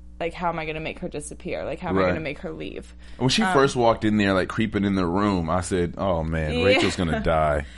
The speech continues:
Speaker 2: right
Speaker 1: <laughs> Yeah,
Speaker 2: now."
Speaker 1: bye, Rachel.
Speaker 2: Yeah, I really did think that.
Speaker 1: Bye,
Speaker 2: But then they
Speaker 1: Felicia.
Speaker 2: started, "Bye, Felicia."
Speaker 1: Bye.
Speaker 2: But then I really saw her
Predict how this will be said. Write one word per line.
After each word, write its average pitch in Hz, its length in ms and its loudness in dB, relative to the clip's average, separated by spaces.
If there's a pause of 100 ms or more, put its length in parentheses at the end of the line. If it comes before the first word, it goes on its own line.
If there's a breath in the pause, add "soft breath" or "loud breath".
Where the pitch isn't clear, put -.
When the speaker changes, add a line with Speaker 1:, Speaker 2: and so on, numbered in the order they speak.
(120 loud breath)
Speaker 2:
right 101 420 6
Speaker 1:
<laughs> - 20 -14
Yeah, 95 120 0
Speaker 2:
now." 82 520 4
Speaker 1:
bye, 196 220 0
Rachel. 202 520 -6
Speaker 2:
Yeah, 123 280 4 (100)
I 117 60 6
really 127 260 6
did 113 200 2
think 104 220 0
that. 82 200 2
Speaker 1:
Bye, 170 180 0 (100)
Speaker 2:
But 107 80 0
then 123 160 4
they 110 80 4
Speaker 1:
Felicia. - 60 2
Speaker 2:
started, 101 260 4
"Bye, 120 200 6
Felicia." 147 420 0 (180)
Speaker 1:
Bye. 196 340 0
Speaker 2:
But 135 140 2
then 139 140 4
I 135 60 6
really 135 340 4
saw - 300 6
her 120 360 4